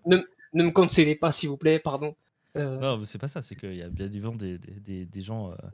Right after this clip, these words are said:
Speaker 1: Oui, oui, non, mais c'est, c'est, c'est un, c'est un réflexe, euh,
Speaker 2: Yes.
Speaker 1: un vieux réflexe. Euh, ben non, rien de spécial, rien de spécial, c'était cool. Euh, voilà, si vous avez des feedbacks, n'hésitez pas, euh,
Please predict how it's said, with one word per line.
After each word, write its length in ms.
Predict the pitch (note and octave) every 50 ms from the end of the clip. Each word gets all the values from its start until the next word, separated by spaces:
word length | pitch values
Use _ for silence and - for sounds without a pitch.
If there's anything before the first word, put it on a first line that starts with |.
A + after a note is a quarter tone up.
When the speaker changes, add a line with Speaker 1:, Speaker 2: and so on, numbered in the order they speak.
| - - D3+
Speaker 1:
Oui, 100 | E3 E3
oui, 200 | E3 E3 D3+ C#3
non, 120 | - D#3 D3+
mais 80 | C#3+
c'est, 100 | - D3+
c'est, 160 | C#3 - D3+
c'est 120 | C3+ - D3
un, 260 | C3+ B2+ B2 B2 B2+
c'est 100 | - C3
un 80 | B2+ C3
réflexe, 480 | C3 C3 - - C3+ B2 - - - -
euh, 360 | C#3 C3 B2 B2 B2 C3+ B2 - - A#2 -
Speaker 2:
Yes. 280 | A#2+ A#2 G#2 - - -
Speaker 1:
un 40 | -
vieux 120 | - C#3+
réflexe. 480 | C3 B2+ - _ - C#3 - - - _ _ _ _ _ _ _ _ _ _ _ _ _
Euh, 600 | - C#3+ C#3 C#3 C#3 C#3 C3+ C3+ C3+ C3+ C3+ C3 C3
ben 160 | C3+ C#3+ C#3+
non, 80 | F3 A3
rien 80 | A3+ G#3
de 40 |
spécial, 340 | - - F3+ E3 - B3 B3+ G#3
rien 80 | F3
de 40 | E3
spécial, 360 | - - D#3 - - G#3 A3
c'était 240 | - D#3+ D3 F#3 F#3
cool. 220 | - - G3+ G#3+ F#3+
Euh, 1400 | D#3+ D#3 D3 C#3+ C#3+ C#3 C#3 C#3 C#3 C#3 C3+ C3+ C3+ C3+ C3+ C3+ C3+ C3+ C3+ C3+ C3+ C3+ C3+ C3 C3+ C3+ C3 C3
voilà, 260 | B2+ C3 C3 C3+ D3
si 140 | D3 - C3+ B2+
vous 80 | C3
avez 80 | C3 C3+
des 100 | C3+ B2+
feedbacks, 380 | - - C3+ C3+ C#3+ C#3+ -
n'hésitez 300 | - C3+ B2+ B2+ - C3
pas, 300 | B2+ - C#3 C#3 C#3+ C#3+
euh, 580 | C#3+ C#3 C3+ C3+ C3 C3 B2+ B2+ B2+ B2 B2 B2